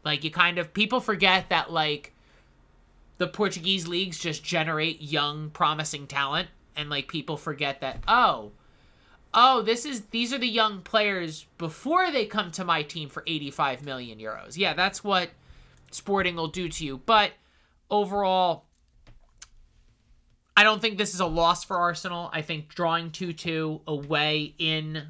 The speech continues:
Lisbon is not a, it's not a bad deal. You're gonna go home, and you're probably gonna put your best eleven out on the field for that game.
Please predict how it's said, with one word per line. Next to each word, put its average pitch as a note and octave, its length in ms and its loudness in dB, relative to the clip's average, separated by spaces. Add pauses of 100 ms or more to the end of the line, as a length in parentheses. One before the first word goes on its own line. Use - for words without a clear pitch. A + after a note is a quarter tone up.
Lisbon D#3 640 -2
is C#3 240 -10
not D3+ 300 2 (200)
a, C#3 400 -2 (540)
it's D#3 160 -10
not G#3 180 6
a G#3+ 60 2
bad F3+ 320 4
deal. D#3 500 -2
You're E3 140 -2
gonna F#3 180 -2
go F#3+ 200 0
home, D#3 520 0 (180)
and D#3+ 120 -4
you're D3+ 60 -6
probably E3+ 280 2
gonna E3 140 -6
put F3+ 180 -10
your E3 120 -6
best D3+ 280 -4
eleven D3+ 320 -2
out C#3 160 -2
on C#3+ 140 -2
the C#3 80 -12
field C#3 500 -6
for D3+ 160 -6
that C#3 240 -4
game. C#3+ 320 -6